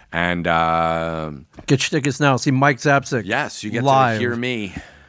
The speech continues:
Speaker 2: Will, um, will the other speakers feel bad that, you know, you do your speech and, you know, you get your standing ovation, and then, like, everyone just leaves 'cause they're
Speaker 1: Everyone
Speaker 2: afraid to
Speaker 1: comes
Speaker 2: see
Speaker 1: out
Speaker 2: you?
Speaker 1: to just hang out with me?
Speaker 2: Yeah.
Speaker 1: it's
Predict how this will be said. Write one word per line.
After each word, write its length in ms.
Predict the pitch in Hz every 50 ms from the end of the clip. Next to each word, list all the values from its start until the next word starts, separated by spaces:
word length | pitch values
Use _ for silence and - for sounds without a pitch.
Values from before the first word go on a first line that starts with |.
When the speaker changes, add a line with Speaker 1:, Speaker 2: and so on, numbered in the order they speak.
| _ _ _ _ _ -
Speaker 2:
Will, 240 | 143 151 160 160 160
um, 180 | 151 147 143 139
will 120 | 139 151 147
the 80 | 156 156 160
other 220 | 156 156 160 160
speakers 420 | 139 - - 160 135 - 151 131 -
feel 180 | - 160 139
bad 380 | 120 - 135 127 127 131 131 127
that, 200 | 127 120 117 -
you 80 | 131 127
know, 40 | 120
you 120 | 120 120
do 100 | 117 120
your 100 | 127 117
speech 520 | 110 - - - 123 123 123 120 110 - 131
and, 260 | 123 117 113 113 113
you 60 | 120
know, 40 | 117
you 40 | 110
get 80 | 113 117
your 80 | 113
standing 340 | 110 - - 120 113 113 113
ovation, 480 | 113 104 110 110 113 - - 117 110 104 -
and 140 | 123 127
then, 120 | 120 117 113
like, 140 | 113 110 107
everyone 280 | 110 110 110 107 107 107
just 160 | 107 104 - 104
leaves 380 | 101 107 110 110 110 110 - -
'cause 220 | - 113 104 -
they're 240 | - 107 104 104 98 - -
Speaker 1:
Everyone 280 | - 156 156 147 143
Speaker 2:
afraid 20 | 107
to 60 | 110
Speaker 1:
comes 160 | 135 131 120 110
Speaker 2:
see 40 |
Speaker 1:
out 120 | 123 117 110
Speaker 2:
you? 60 | 113 104
Speaker 1:
to 20 | 104
just 180 | 104 95 90
hang 220 | 98 98 98 92 90
out 120 | 92 87
with 100 | 73 71
me? 260 | 82 82 85 92 87 80
Speaker 2:
Yeah. 260 | 87 156 151 120 90 90
Speaker 1:
it's 120 | 85 90